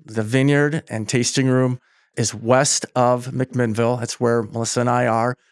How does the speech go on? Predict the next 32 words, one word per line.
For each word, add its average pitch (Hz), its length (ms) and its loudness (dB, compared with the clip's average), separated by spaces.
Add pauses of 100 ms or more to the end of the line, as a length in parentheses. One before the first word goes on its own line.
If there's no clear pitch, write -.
(100)
We're 117 80 -2
by 107 160 0
appointment 127 520 -2
only 131 380 -2
at 113 180 -8
the 131 80 -4
vineyard. 123 400 0 (460)
You - 40 -10
can 110 60 -2
make 120 200 0
it - 120 -16
easy 156 340 4
to 151 60 2
make 139 200 2
an 131 60 0
appointment 123 680 -2
online. 104 580 -4 (360)
We 135 160 0
also 160 720 2 (220)
have 117 380 -4
our 110 180 0
winery 120 680 0
and 117 180 -4
open 127 380 -2
to - 180 -6
the 127 80 0
public, 120 440 0
no 117 160 0
appointment 123 500 -2
necessary, 117 800 0 (520)
tasting 123 380 -2
room 117 360 0